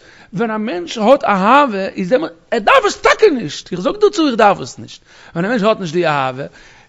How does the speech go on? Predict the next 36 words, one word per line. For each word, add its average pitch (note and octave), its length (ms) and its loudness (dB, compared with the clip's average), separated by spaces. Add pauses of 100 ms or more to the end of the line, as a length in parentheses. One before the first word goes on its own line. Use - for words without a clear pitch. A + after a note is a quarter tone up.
(360)
ich C#3 180 -8
kann D#3 120 -4
sehen, G3+ 320 0
ich C#3+ 100 -10
darf C3+ 220 -6
fragen D#3 220 -4
in D#3+ 60 -8
den D#3 120 -6
Stub, D#4 280 -6
ich, F#3+ 120 -8
ich D#3 100 -12
bin G3+ 120 0
nicht G3 100 -6
sicher. G#3 300 -8 (1120)
Das G#3 300 0
ist E3 300 -4
die, D3 260 0
das F3+ 340 -2
ist, G#3 80 -2
was D#3 160 -6
er B2 180 -8
wert F#3 240 0
zu C#3 80 -10
dem C3 140 -6
Menschen. A2+ 380 -12 (180)
Steht F#3+ 320 -6
in D3 60 -8
Kedushas B2+ 360 -12
Levi. A#2 360 -10 (420)
Da D3+ 320 -8
bei C3 160 -8
Chove D#3+ 320 -10
Gedoyle C3+ 500 -10
auf, - 280 -20
auf, B2 340 -18
auf B2+ 200 -20